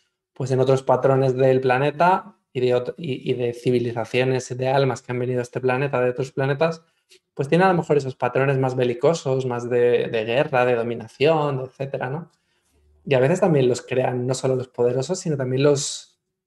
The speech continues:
dominados que en el fondo, pues, no creen en sí mismos, dudan de su fuerza, de su valor y en el fondo, pues, creen en ese poder, ¿no? Y no creen en el amor.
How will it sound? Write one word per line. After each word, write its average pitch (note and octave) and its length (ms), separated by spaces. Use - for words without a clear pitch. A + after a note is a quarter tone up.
dominados D3 920
que C#3+ 140
en C3+ 100
el C3 100
fondo, C#3+ 320
pues, D#3+ 140
no C#3+ 160
creen C#3 240
en C3+ 120
sí C3+ 140
mismos, D#3+ 500
dudan C#3 300
de C3 80
su C3+ 140
fuerza, F3 460
de D3 100
su C#3 140
valor D#3 360
y D3+ 60
en C3+ 80
el C3 100
fondo, C#3+ 260
pues, D3+ 160
creen D3 300
en C3+ 120
ese C3+ 180
poder, - 400
¿no? C#3+ 260
Y D3 80
no C#3 160
creen B2 300
en B2 100
el A#2 120
amor. B2 380